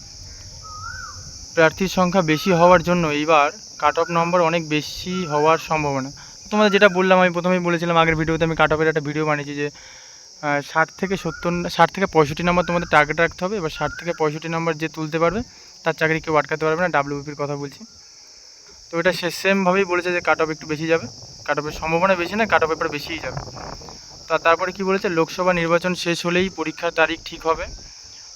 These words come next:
খুব সম্ভবত লিখিত পরীক্ষা হবে জুলাই আগস্ট মাস নাগাদ। দেখো, এ-, এটা এত বড় একটা সংস্থা, কর্মসংস্থান একটা এত বড়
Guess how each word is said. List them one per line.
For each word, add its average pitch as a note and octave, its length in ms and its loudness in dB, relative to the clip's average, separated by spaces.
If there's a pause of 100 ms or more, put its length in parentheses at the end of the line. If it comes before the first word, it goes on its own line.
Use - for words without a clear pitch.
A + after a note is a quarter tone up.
খুব G3+ 140 -4
সম্ভবত F3 420 0
লিখিত E3 340 -4
পরীক্ষা E3 340 -8
হবে F3 120 -8
জুলাই D#3 340 -2
আগস্ট D#3 320 -4
মাস D3 220 -6
নাগাদ। C3+ 200 -12 (920)
দেখো, F3+ 200 4
এ-, D#3+ 220 2
এটা G3 200 2
এত E3 160 0
বড় F#3 160 0
একটা G3 140 -2
সংস্থা, E3+ 480 -6
কর্মসংস্থান E3 640 -4
একটা E3+ 160 0
এত D#3 100 -4
বড় E3+ 180 -4